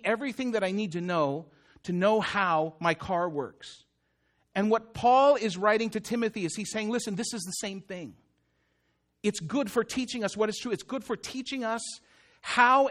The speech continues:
everything is supposed to be, how everything is supposed to work, the best way to do things. And then he goes on and he says this, and it says, "It corrects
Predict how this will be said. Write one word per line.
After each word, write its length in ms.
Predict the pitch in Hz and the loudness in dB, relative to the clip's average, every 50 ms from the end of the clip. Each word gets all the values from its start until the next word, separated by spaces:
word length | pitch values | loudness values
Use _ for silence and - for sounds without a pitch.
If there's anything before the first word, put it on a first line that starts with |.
| - | 2
everything 580 | 190 226 254 240 285 262 208 - 233 214 220 214 | 0 0 0 2 0 -2 0 0 0 -2 -2 -2
is 220 | 185 214 208 - | -2 -2 -2 -2
supposed 440 | - 226 - - 185 175 180 - - | -4 -4 -2 -2 -2 -2 -2 -4 -6
to 60 | 214 | -8
be, 380 | 175 240 262 262 170 104 98 - _ _ _ _ _ _ | -6 -4 -4 -6 -6 -8 -12 -16 _ _ _ _ _ _
how 220 | - - 226 262 277 | 0 2 4 4 6
everything 380 | 233 240 240 269 226 254 240 | 4 4 2 2 0 0 -2
is 100 | 226 220 | -2 -2
supposed 260 | - - 220 208 - | 0 0 0 0 2
to 100 | - 226 | 0 -2
work, 280 | 220 247 262 233 - 170 | 0 2 0 0 0 0
the 100 | 196 190 | 0 0
best 560 | 175 147 - - - 240 254 269 262 - - | 0 -2 -6 -2 0 0 0 0 -2 -6 -10
way 500 | 208 190 214 240 233 202 165 165 185 185 - _ _ _ - | -8 -4 -2 0 2 2 2 0 0 -2 -6 _ _ _ -6
to 100 | - 202 | -4 -2
do 220 | 156 220 254 269 | 0 0 0 0
things. 540 | 247 - 131 98 87 - _ - - - - _ _ _ _ _ _ _ _ _ _ _ _ _ _ _ - | -2 -4 -8 -10 -10 -14 _ -20 -20 -20 -20 _ _ _ _ _ _ _ _ _ _ _ _ _ _ _ 0
And 120 | 208 240 | 2 4
then 120 | 311 359 349 | 4 6 4
he 80 | 330 | 4
goes 240 | 285 254 262 254 254 | 6 4 4 4 4
on 140 | 262 285 285 | 2 2 4
and 120 | 277 262 | 2 2
he 80 | 262 240 | 0 0
says 240 | - 277 262 233 208 | 2 2 0 2 0
this, 260 | 311 330 254 - - | -2 -2 -2 -2 -4
and 140 | 220 214 233 | -4 -4 -4
it 100 | 226 - | -4 -4
says, 320 | - 262 247 214 - - - _ _ _ _ _ _ _ _ _ | -2 -2 -2 -2 -4 -8 -16 _ _ _ _ _ _ _ _ _
"It 200 | - 254 262 - | -4 -4 -4 -4
corrects 640 | - - - 247 240 247 269 320 427 - - - - | -6 2 4 4 6 6 6 4 4 2 -2 -8 -10